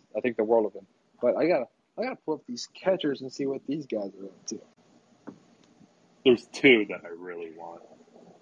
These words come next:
Speaker 2: So I'm kinda hoping you take one. So.
Speaker 1: Well, how old is this Alejandro Kirk guy? I had never heard of him until just now. With the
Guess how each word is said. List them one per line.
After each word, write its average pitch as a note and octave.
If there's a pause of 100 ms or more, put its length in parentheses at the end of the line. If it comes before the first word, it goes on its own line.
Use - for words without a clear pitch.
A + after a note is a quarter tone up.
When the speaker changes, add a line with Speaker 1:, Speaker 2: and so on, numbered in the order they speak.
(480)
Speaker 2:
So G2+
I'm F#2+
kinda A#2+
hoping G#2+
you F#2 (100)
take G2+
one. F#2 (180)
So. - (240)
Speaker 1:
Well, E3
how F#3
old D#3+
is C3
this C3
Alejandro B2+ (160)
Kirk A2 (160)
guy? E2+ (1500)
I A#2+
had B2
never F3+
heard D#3
of C#3+
him C3+
until A#2+ (340)
just A2+
now. F2 (680)
With A2
the F#2+